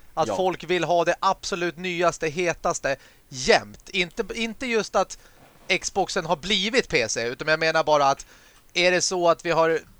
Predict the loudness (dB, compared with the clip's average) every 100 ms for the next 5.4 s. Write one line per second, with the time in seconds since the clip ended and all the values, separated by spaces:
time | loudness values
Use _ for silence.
0 | -10 -8 -6 -2 -2 0 -2 0 0 0
1 | 0 0 0 -2 -4 -2 0 0 2 -2
2 | -4 -20 -20 -18 -2 -2 2 0 2 0
3 | 0 -2 -4 0 2 2 0 -6 -4 -4
4 | -2 -2 0 -2 -2 -4 -6 -4 0 0
5 | -2 -8 -8 -8